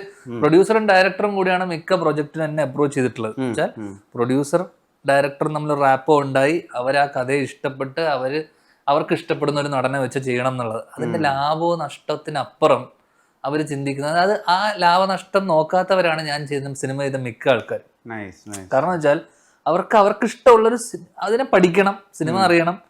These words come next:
Speaker 2: സിനിമയിൽ വരണം, ഒരു സാ-, ഒരു തവണ ഒന്ന് ട്രൈ ചെയ്യണം.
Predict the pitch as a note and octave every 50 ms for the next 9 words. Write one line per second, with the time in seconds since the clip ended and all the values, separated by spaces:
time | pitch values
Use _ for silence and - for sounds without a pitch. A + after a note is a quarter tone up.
0 | _ _ _ _ _ - - D3 C#3+ D3 D#3+ E3 F3+ F#3 D#3+ D3+ D3+ E3+ F#3 G3+
1 | A3+ B3+ B3 - F#3 F3+ F3 F3+ F#3 G#3 A#3+ A#3+ G#3+ F3+ F3+ F#3 F#3 F#3 F3+ F3+
2 | D#3+ D3+ D3+ E3 F3 E3+ C3+ A#2 A2+